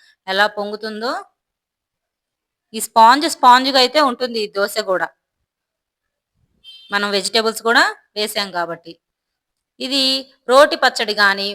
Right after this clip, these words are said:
పల్లి చట్నీ గాని చేసుకొని తింటారంటే పిల్లలు, రోటి పచ్చడైనా వేసి పెట్టామంటే తింటారు చాలా ఇష్టంగా. తినని వాళ్ళకైతే మనం పల్లి చట్నీ గాని, పిల్లలు ఏ తింటే అదనమాట.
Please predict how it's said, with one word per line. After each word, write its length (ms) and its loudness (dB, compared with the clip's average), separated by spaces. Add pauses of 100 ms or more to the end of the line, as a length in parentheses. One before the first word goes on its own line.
(120)
పల్లి 240 2
చట్నీ 360 -6
గాని 360 -4 (680)
చేసుకొని 580 -2 (580)
తింటారంటే 760 0
పిల్లలు, 480 -4 (1300)
రోటి 200 -2
పచ్చడైనా 500 0 (340)
వేసి 260 -4
పెట్టామంటే 600 -6 (300)
తింటారు 380 -4
చాలా 260 -2
ఇష్టంగా. 460 -8 (380)
తినని 260 -2
వాళ్ళకైతే 640 0 (680)
మనం 140 -4
పల్లి 240 0
చట్నీ 360 -8
గాని, 340 -10 (680)
పిల్లలు 360 -4
ఏ 100 0
తింటే 400 -8 (400)
అదనమాట. 520 -8